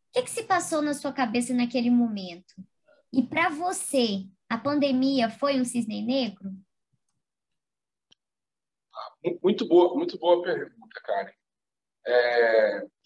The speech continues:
Speaker 2: eu, eu tive um evento, eu participei de um evento no final de se-, no final de dois mil e dezenove, é, do Fórum da Liberdade de São Paulo, onde eu tive a oportunidade de,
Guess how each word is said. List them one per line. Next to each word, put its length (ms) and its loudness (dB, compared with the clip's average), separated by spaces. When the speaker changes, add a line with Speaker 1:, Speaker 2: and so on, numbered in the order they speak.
Speaker 2:
eu, 240 0
eu 160 0
tive 360 -6
um 160 2
evento, 540 -2
eu 180 -6
participei 300 -2
de 80 -10
um 80 0
evento 380 -2
no 80 -12
final 320 0
de 80 -8
se-, 200 -8
no 120 -20
final 340 -2
de 80 -12
dois 240 -14
mil 140 -20
e 20 -18
dezenove, 580 0
é, 260 -6
do 220 -10
Fórum 240 2
da 80 4
Liberdade 380 0
de 80 -16
São 260 -2
Paulo, 520 2
onde 140 -18
eu 40 -16
tive 640 -12
a 60 0
oportunidade 1040 -2
de, 680 -16